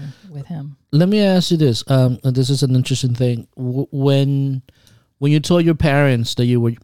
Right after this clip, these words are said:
Speaker 2: gonna marry this individual, what was their reaction?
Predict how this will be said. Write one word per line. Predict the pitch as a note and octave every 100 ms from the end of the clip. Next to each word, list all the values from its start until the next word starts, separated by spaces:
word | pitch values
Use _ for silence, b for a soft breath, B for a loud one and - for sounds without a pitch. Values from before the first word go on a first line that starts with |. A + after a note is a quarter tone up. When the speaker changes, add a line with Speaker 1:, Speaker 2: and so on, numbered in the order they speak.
| C3+ C3
Speaker 2:
gonna | B2 A#2
marry | A2+ A#2 A2+ A#2 G#2 - -
this | A#2+ B2+
individual, | A2+ A2 A2+ A2 G#2 G#2 _ _ _ _ _ -
what | B2+
was | C#3 C#3
their | C3+ A#2+
reaction? | A2 A#2+ C3 - G#2